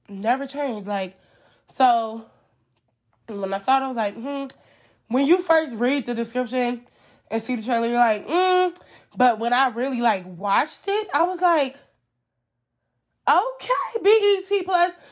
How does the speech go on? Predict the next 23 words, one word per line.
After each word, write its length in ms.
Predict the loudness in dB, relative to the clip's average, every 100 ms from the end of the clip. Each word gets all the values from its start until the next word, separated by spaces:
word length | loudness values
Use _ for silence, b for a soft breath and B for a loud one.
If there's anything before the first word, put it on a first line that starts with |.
| B
So, 500 | -6 2 2 2 -6 -14 _ _ _ _ _ _
yeah. 400 | -8 -2 -2 -2 -10 _ _ _ _ _ _ _ _ _ _ -4
Angel 460 | 0 0 0 -2 -2
is 180 | -4 -2
a 100 | 0
foster 600 | 2 0 -2 -6 -8 -8 _
child. 540 | -6 -4 -2 -4 -8 -12 b b
She's 200 | -12 -12
getting 240 | -6 -2 -2
abused. 460 | -2 -4 -6 -4
Something 340 | -2 -2 -2 -2
major 340 | -2 -4 -6
happens. 540 | -6 -6 -8 -12 -12 -16 _ _ _ _ _ _
Very 280 | -2 -2 -2
sad. 560 | -2 0 4 2 0
She 180 | -6 -6
meets 320 | -2 -2 -4
Diamond. 540 | -2 0 0 -2 -6 -12 b b b b b _
Diamond 360 | 2 4 2 2
basically 840 | 0 -2 -8 -4 -4 -4 -6 b b b
takes 380 | -6 0 0 0
her 240 | 0 0 0
in, 500 | -2 -2 -2 -4